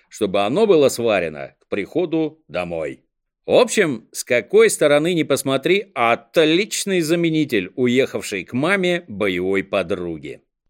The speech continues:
А вот уже закуплены все продукты, и умный Дементий приступил непосредственно к готовке. То, что он забрал скайкукера на кухню, не беда.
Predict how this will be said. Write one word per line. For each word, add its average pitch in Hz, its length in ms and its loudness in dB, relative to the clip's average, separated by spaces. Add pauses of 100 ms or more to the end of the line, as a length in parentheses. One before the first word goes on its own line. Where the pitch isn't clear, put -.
(200)
А 104 100 0
вот 127 160 0
уже 165 160 2
закуплены 269 800 0 (160)
все - 180 -2
продукты, 147 640 0
и 165 500 0
умный 190 460 4
Дементий 175 840 0
приступил 170 800 0
непосредственно 139 1000 -2
к 92 180 -8
готовке. 101 840 -4 (360)
То, 202 160 2
что 196 220 0
он 170 300 -2
забрал 160 480 0
скайкукера 151 1040 -4
на 101 220 -4
кухню, 82 540 -8
не 98 180 -6
беда. 92 500 -10